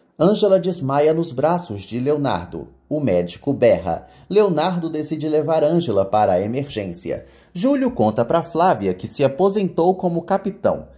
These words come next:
Ela o interroga. Júlio confessa que apanhou na rua.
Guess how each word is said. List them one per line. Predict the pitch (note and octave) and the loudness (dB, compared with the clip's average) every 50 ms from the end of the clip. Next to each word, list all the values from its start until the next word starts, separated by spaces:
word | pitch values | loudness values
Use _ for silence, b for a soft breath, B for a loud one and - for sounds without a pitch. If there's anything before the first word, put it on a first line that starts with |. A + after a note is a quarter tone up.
| b b b b b b | b b b b b b
Ela | - F#3+ G#3 G3+ D#3 G#2 F2+ | 2 2 2 4 4 4 2
o | F2+ F2+ F2+ F#2 G2+ | 2 0 -4 -4 -6
interroga. | G#2+ A2 B2+ D3 C3 A2+ A#2 G2+ F2+ D2+ C#2+ B1+ - - - - _ _ | -6 -2 -4 -4 0 4 4 2 4 2 -4 -4 -6 -8 -18 -20 _ _
Júlio | A2 G2 A2+ C#3+ D#3 D3+ D3 | -10 -4 -2 -2 0 -2 -2
confessa | C#3+ F3+ F3+ F3 F3 - D3+ E3 E3+ D#3+ - - | -2 -2 -4 -4 -2 0 0 0 0 0 -2 -4
que | F#3+ - A#2+ B2 | -2 0 2 2
apanhou | B2+ C#3 - F3+ E3 D3 C#3+ D#3+ F#3 F#3+ | 2 2 2 -4 -4 -2 0 0 0 0
na | F#3+ F#3 F3+ | 0 0 -2
rua. | F3 - G#2 F2+ E2 D2 - A1 - | -2 -4 -6 -8 -6 -8 -10 -12 -14